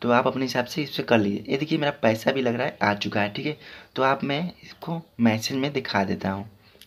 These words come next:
ठीक है। आपका पैसा कुछ दस मिनट, पाँच मिनट, बीस मिनट लग सकता है, ठीक है, आने में लेट हो सकता है। आप यहाँ देख सकते हैं, ट्रांजैक्शन डन हो चुका है, आईडी मेरी, और फिर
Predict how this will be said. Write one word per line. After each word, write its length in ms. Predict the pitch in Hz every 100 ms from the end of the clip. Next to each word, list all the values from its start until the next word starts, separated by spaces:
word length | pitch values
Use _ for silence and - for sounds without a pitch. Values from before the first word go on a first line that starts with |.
| -
ठीक 100 | 131
है। 160 | 139 120 - - - - -
आपका 280 | 113 117 -
पैसा 300 | 131 131 135
कुछ 440 | - 143 - - -
दस 260 | - 113 117
मिनट, 220 | 120 123 -
पाँच 260 | 110 117
मिनट, 200 | 113 113 - - 110
बीस 180 | 110
मिनट 160 | 123 123
लग 140 | 120
सकता 260 | - - 98
है, 80 | 95
ठीक 180 | 117 143
है, 60 |
आने 280 | 107 107 123
में 60 | 120
लेट 180 | 117
हो 60 | 120
सकता 260 | 107 - 92
है। 100 | - - -
आप 180 | - 123
यहाँ 160 | 135 131
देख 360 | 131 - 123
सकते 320 | 123 127 - 131
हैं, 100 | 170 - - - -
ट्रांजैक्शन 640 | 113 110 104 - 147 131
डन 200 | 110 104
हो 140 | 104
चुका 220 | 95 98 101
है, 140 | 95
आईडी 280 | 98 104 117
मेरी, 320 | 127 127 151 - - - -
और 160 | 104 107
फिर 200 | - 185